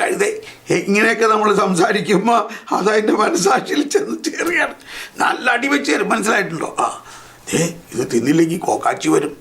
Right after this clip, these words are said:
ദേ, ഈശോ, ഈശോപ്പം വന്ന് നല്ല അടി കൊടുക്കും. ആ, ഈശോപ്പൻ, നീ വേഗം കഴിച്ചോട്ടാ, നീ വേഗം കഴിച്ചോ. ഭക്ഷണം കഴിക്കുമ്പോൾ പോലും അവരെ പേടിപ്പിച്ചാൽ കഴിക്കണമെങ്കിൽ എന്തായിരിക്കും അവസ്ഥ? അപ്പോൾ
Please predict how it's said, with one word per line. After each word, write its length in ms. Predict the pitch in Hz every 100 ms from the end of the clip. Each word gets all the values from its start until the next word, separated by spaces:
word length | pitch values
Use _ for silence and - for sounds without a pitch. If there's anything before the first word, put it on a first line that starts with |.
| -
ദേ, 60 | 117
ഈശോ, 400 | 117 113 117 -
ഈശോപ്പം 480 | 113 104 - - 87
വന്ന് 180 | - 165 180
നല്ല 160 | -
അടി 160 | - 147
കൊടുക്കും. 320 | 180 143 - -
ആ, 40 | - - - - - - - 107 110
ഈശോപ്പൻ, 420 | 117 - 143 160 -
നീ 100 | 139 139
വേഗം 160 | 139
കഴിച്ചോട്ടാ, 500 | 165 123 - 143 - - 117
നീ 100 | 131
വേഗം 280 | - 131 139
കഴിച്ചോ. 320 | 127 131 160 - - - - - - - - 143
ഭക്ഷണം 480 | 175 180 - 269 302
കഴിക്കുമ്പോൾ 420 | 294 262 254 262 247 214
പോലും 460 | 220 233 233 - 175
അവരെ 240 | 185 214
പേടിപ്പിച്ചാൽ 920 | 220 202 208 226 226 240 226 175 233
കഴിക്കണമെങ്കിൽ 800 | 233 196 185 - 196 294 185 180
എന്തായിരിക്കും 460 | 160 175 - 151 76
അവസ്ഥ? 300 | - - - - - - - - - - - - - - - -
അപ്പോൾ 160 | 190